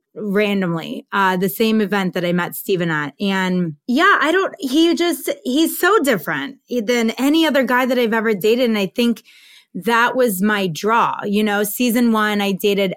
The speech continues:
Everett, and we were both very similar with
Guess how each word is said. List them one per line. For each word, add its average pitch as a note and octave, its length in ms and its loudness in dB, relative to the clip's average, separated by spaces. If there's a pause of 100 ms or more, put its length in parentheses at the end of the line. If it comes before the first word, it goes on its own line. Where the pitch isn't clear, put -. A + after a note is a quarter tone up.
Everett, G3 600 -2
and G3 240 -2
we A3+ 180 0
were G#3 180 2
both G3+ 580 -2 (560)
very A3 460 2
similar B3 840 0 (100)
with G3+ 440 -4